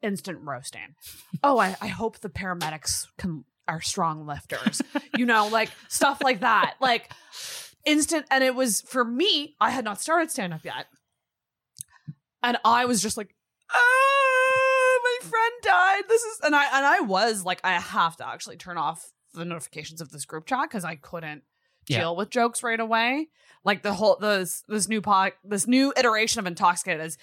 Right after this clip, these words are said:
Speaker 1: feel hard, talk hard. So, like, feel first and then talk about it.
Speaker 2: Mm-hmm.
Speaker 1: 'Cause I'm a big proponent of that. Is there any, like, do you see yourself learning to deal with feelings better through comedy,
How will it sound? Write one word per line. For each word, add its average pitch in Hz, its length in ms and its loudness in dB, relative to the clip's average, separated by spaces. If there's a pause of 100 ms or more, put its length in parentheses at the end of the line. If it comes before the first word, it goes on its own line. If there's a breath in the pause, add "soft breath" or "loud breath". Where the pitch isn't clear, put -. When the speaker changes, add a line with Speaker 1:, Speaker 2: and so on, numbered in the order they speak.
(140 soft breath)
Speaker 1:
feel 214 240 2
hard, 190 220 0
talk 135 240 -6
hard. 135 300 -6
So, 214 100 -4
like, 160 140 -4
feel 214 240 -2
first 180 420 -2
and 165 120 -8
then 143 160 -10
talk - 240 -12
about 92 180 -8
it. 78 100 -12 (320 soft breath)
Speaker 2:
Mm-hmm. 117 220 0 (140)
Speaker 1:
'Cause 202 100 -6
I'm 226 60 0
a 196 80 2
big 185 260 -2
proponent 165 360 -6
of 139 80 -12
that. 117 240 -8 (720)
Is 233 200 4
there 240 280 4
any, 240 380 0
like, 202 220 -2
do 196 120 -4
you 220 200 -2
see 233 220 0
yourself 202 840 0 (560)
learning 202 720 -2
to 240 120 -2
deal 202 280 2
with 190 160 -2
feelings 185 800 -6 (200)
better 220 400 4
through 381 200 -6
comedy, 427 400 4